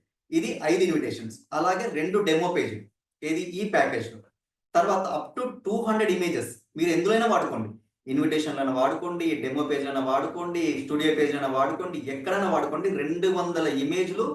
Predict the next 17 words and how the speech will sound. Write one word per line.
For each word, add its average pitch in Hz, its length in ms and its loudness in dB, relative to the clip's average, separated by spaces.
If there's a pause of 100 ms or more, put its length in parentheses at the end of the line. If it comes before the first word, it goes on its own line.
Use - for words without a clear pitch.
(160)
మీరు 151 180 0
అందులో 147 180 -2
అప్‌లోడ్ 135 280 -4
చేసుకోవచ్చు. 110 400 -10 (420)
And 156 160 2 (120)
సెవెంటీ 185 520 2
ఫైవ్ 156 300 4
వీడియోస్ 202 340 4
అప్‌లోడ్ - 280 0
చేసుకోవచ్చు, 110 420 -6
YouTube 135 320 -2
వీడియోస్. 98 300 -8 (840)
ఇది 151 240 0 (140)
ఈ 165 160 0
ఫైవ్ 147 260 2
ఇన్విటేషన్స్ 151 500 0
ప్లాన్. 107 240 -10